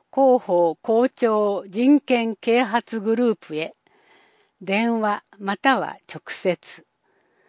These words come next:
申し込みフォームからも、か。詳しくは問い合わせてください。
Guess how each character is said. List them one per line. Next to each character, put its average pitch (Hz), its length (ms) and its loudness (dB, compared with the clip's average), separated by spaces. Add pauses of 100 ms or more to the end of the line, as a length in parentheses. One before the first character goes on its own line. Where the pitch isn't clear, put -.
(260)
申 247 200 0
し - 140 -10
込 - 160 2
み 254 160 2
フ - 160 0
ォ 254 120 4
ー - 20 -4
ム 165 140 -6
か 165 160 -4
ら 147 120 -4
も、 156 240 -4 (280)
か。 - 220 -14 (1120)
詳 220 280 2
し - 180 -8
く 180 140 -4
は 165 200 -2 (160)
問 233 240 -2
い 254 100 2
合 226 100 2
わ 214 140 -2
せ 175 160 -8
て 220 160 -6
く - 120 -14
だ 156 160 -4
さ 147 240 -4
い。 139 160 -12